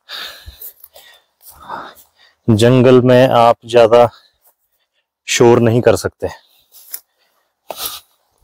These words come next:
अब क्योंकि ये अपना personal experience है यार। हम अपना जो बचपन है ना, वो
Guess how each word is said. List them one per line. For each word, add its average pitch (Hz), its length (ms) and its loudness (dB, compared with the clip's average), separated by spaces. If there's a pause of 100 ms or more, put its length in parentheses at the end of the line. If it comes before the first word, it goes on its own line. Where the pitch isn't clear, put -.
(840)
अब 117 300 0 (3000)
क्योंकि 120 340 0
ये 131 160 4
अपना 123 240 0 (180)
personal 123 400 0
experience 98 540 -4
है 92 80 -4
यार। 87 240 -10 (1500)
हम 117 400 0 (840)
अपना 123 240 0
जो 120 140 2
बचपन 113 380 0
है 101 100 -2
ना, 113 120 2
वो 127 280 2